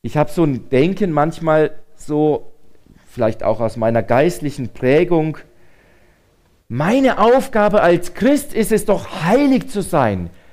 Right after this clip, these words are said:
möglichst perfekt zu sein, meinen Glauben gut hinzubekommen. Ich muss das doch irgendwie gut schaffen. Das muss doch möglich sein.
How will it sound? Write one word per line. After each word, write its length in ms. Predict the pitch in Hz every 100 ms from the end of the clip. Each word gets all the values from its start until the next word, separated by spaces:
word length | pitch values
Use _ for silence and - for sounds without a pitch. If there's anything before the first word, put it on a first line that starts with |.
| - _ _ -
möglichst 720 | 156 262 330 320 247 226 -
perfekt 600 | 220 170 - 269 - -
zu 120 | 202
sein, 320 | - 147 127
meinen 320 | 139 165 180
Glauben 520 | - 180 220 269 233 196
gut 240 | 262 277
hinzubekommen. 880 | 262 294 262 208 202 180 113 87 82 - - - -
Ich 300 | 285 277 233
muss 280 | 269 285
das 180 | 240 240
doch 200 | 214 190
irgendwie 580 | 247 294 262 185 233 254
gut 280 | - 247 196
schaffen. 480 | 240 233 185 107 - - - - _
Das 180 | 143 135
muss 260 | 180 254 247
doch 180 | 208
möglich 540 | 175 202 285 285 196 -
sein. 400 | 151 104 87